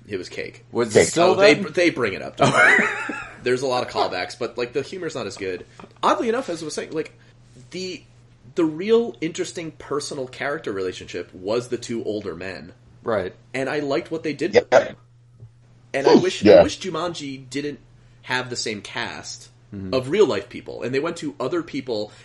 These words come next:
Speaker 1: and it became a, you know, Jumanji's just the thing that gets you to talk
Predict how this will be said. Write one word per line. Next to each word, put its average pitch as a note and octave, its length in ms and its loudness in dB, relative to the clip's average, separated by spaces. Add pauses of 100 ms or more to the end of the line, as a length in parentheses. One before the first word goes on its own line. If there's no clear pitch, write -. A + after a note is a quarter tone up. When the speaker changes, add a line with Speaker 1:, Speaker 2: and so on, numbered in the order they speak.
(120)
Speaker 1:
and C3 100 -4
it B2 80 -2
became C#3+ 480 -8
a, B2+ 400 -6 (240)
you E4 120 -4
know, E3 200 -2 (200)
Jumanji's D#3 520 -2
just D3+ 200 -6
the C#3 40 -12
thing C3+ 200 -6
that A#2+ 120 -6
gets A#2+ 220 -8
you G#2+ 60 -8
to G2+ 60 -6
talk - 440 -10